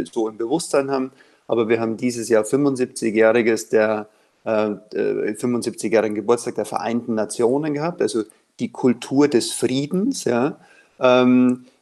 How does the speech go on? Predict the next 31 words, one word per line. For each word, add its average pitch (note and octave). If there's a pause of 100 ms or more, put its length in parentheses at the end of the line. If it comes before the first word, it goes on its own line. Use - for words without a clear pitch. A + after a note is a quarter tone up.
(200)
ähm, A#2+
also A#2
die A#2+
neunzehnhundertfünfundvierzig C3
nach A#2+
dem B2+
Zweiten A#2+
Weltkrieg B2+
unterzeichnet B2
worden C#3
ist, D3+
also A#2
die A2
Kultur B2
des A2
Friedens. C#3
Und F#3
wir C#3+
haben C3+
kurz D#3+
danach C3
noch C3+
mal, B2+ (440)
ähm, A#2+
also A2
zwei G#2+
Jahre A#2+
später A#2+
wurden A#2+
die B2+
Menschenrechte, A#2+